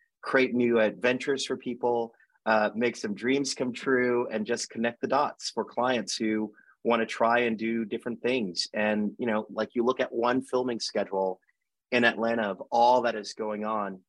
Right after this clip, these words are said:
it is rather extraordinary. So to be on the ground and be in a place where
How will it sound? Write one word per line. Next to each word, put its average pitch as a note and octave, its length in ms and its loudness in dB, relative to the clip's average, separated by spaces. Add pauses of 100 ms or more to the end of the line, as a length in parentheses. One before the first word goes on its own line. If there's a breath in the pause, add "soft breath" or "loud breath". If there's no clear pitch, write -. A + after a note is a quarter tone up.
(120)
it E3+ 140 -2
is F#3 180 0
rather A#2+ 360 0
extraordinary. F#2 920 -6 (440)
So B2 320 6
to A#2 100 -8
be C#3 340 0
on C3 140 4
the A#2+ 100 0
ground G#2+ 600 0
and G2+ 180 -8
be A#2 280 2
in A#2 80 2
a A2+ 60 2
place G2 520 -2
where G2+ 380 2